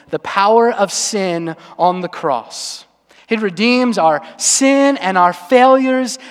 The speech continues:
and our mistakes, and he uses them. He works in them for our good and ultimately for his glory.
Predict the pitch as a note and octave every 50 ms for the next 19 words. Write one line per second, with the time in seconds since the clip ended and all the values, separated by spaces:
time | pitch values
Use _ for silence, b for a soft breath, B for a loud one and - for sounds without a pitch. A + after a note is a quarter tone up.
0 | B - F#3+ G3+ G#3 F#3+ F#3 G3+ G#3+ G#3+ A3 A3 A3 G3+ - - - A3+ G3+ G3+
1 | G3 - - G3 F#3+ F#3 - - A#3+ A#3+ A#3 G#3+ B B B B - E3 D#3+ E3+
2 | G3+ B3 D4+ F4+ F4+ D4+ - G3 D#3+ C#3 B2 B2+ C3+ B2+ A#2+ A2+ A2 A2 - _
3 | - G#3+ A#3 G#3+ G#3+ A#3+ B3 A#3+ A#3+ - - - C4 D4+ E4 D#4 C4+ G#3+ F3+ -
4 | - - G#3 F#3+ - G3+ A3+ B3 C4 B3+ A3+ F3 D#3+ F3 B3 C#4+ C#4+ C4+ B3+ A#3
5 | A#3 B B B B - G3+ A3+ A3+ - A#3+ C4+ C4+ - - B3 A#3 G3 G3 G#3
6 | G#3 G#3 G#3 G3+ G3+ G3 B B B _ - G#3 G3 D#3 G#3+ A3 F#3+ F3+ D#3+ D#3
7 | F#3+ G3 G#3 G#3+ G#3+ G#3+ F#3 C#3+ B2 A#2 A2 _